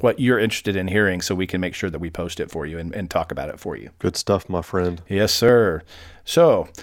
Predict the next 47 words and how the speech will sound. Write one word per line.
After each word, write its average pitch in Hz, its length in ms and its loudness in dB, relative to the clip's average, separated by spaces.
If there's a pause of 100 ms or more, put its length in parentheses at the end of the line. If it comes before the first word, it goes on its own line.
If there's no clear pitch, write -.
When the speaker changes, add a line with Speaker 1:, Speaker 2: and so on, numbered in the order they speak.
(260)
Speaker 1:
I 107 140 2
guess 127 300 4
with 107 220 4
that, 143 380 6
we 127 140 4
are 113 80 4
gonna 107 220 2
say 113 340 4
farewell 143 800 6
to - 120 -4
February, 135 540 6
and 104 140 2
I'm 113 140 4
so 131 200 4
glad 120 260 6
March 110 300 2
is 98 120 -4
here. 104 380 0 (220)
And, 98 400 0
uh, 95 180 4
Speaker 2:
March 85 180 -2
is 85 140 -4
so 98 480 0
here. 80 380 0
Speaker 1:
I 113 180 0
am, 107 280 0
and 101 100 -2
I'm 113 140 2
looking 113 220 0
forward 120 320 4
and 98 100 0
hoping 117 240 4
that 101 140 2
we 110 120 2
can, 95 400 -4
we 107 140 0
can 98 300 -4 (260)
get 120 180 2
into 113 200 4
that 113 180 6
March 113 300 2
Madness 117 520 4
with 104 140 0
the 104 80 -6
basketball 107 480 4
team 113 340 2
and, 87 160 -2